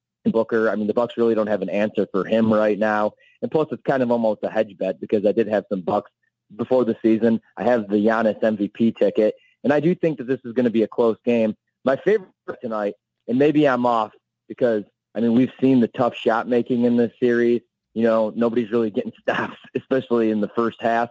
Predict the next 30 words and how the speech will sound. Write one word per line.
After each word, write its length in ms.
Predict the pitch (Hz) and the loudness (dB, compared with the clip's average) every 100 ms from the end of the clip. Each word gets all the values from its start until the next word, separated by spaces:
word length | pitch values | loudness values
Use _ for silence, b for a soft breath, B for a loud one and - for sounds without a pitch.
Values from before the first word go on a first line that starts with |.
| _ b b | _ b b
But 80 | 120 | -2
I'm 160 | 156 190 | 0 0
on 140 | 160 | -2
the 120 | 117 | -4
under. 380 | 107 110 92 87 | -4 -4 -6 -8
Two 140 | - 135 | -4 -2
twenty-two 480 | 135 135 113 135 120 | 2 2 2 2 2
and 100 | 107 | 2
a 40 | |
half 300 | 113 113 - | 2 0 -2
is 120 | 101 | -8
where 160 | 107 107 | -4 -2
I 80 | 98 | 0
got 260 | 107 104 | 0 0
it, 140 | 107 - | -2 -4
mi-, 220 | 98 117 117 | -4 -4 -2
you 80 | |
know, 100 | 95 | -4
minus 280 | 95 104 104 | 0 0 0
one 180 | 110 98 | 0 -2
ten 180 | - 113 | 0 2
over 220 | 107 104 | 4 2
at 100 | 98 | 2
Bet 120 | 104 104 | 2 2
M 160 | 101 | 0
G 200 | - 98 | -4 -2
M, 180 | 107 98 | 0 0
and 100 | 95 | 0
I 140 | 107 | 2
absolutely, 720 | 110 - 107 104 101 98 92 | 0 0 0 2 2 2 2